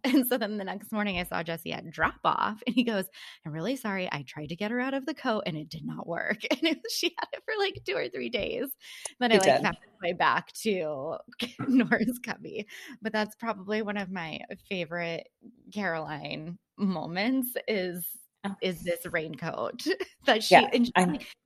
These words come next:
Speaker 1: she was clearly dripping sweat. Like, she was
Speaker 2: Yeah.
Speaker 1: so hot and did not need to be in this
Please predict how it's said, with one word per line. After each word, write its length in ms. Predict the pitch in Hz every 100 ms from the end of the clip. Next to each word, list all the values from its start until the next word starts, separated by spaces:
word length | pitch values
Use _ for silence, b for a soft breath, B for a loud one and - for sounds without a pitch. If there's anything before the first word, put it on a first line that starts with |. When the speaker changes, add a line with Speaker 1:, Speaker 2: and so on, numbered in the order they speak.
| _
Speaker 1:
she 100 | 269
was 60 | 240
clearly 460 | - 311 277 226
dripping 520 | 180 170 180 175 180
sweat. 420 | 170 135 156 156 208
Like, 140 | 208
she 180 | - 240
was 180 | 202 214
Speaker 2:
Yeah. 180 | 180 -
Speaker 1:
so 140 | 180 170 240 - -
hot 320 | - 208 - B B B B
and 120 | 202
did 180 | 196 175
not 360 | 208 190 160
need 180 | - 190
to 100 | 196
be 160 | 190 170
in 120 | 170
this 260 | 175 196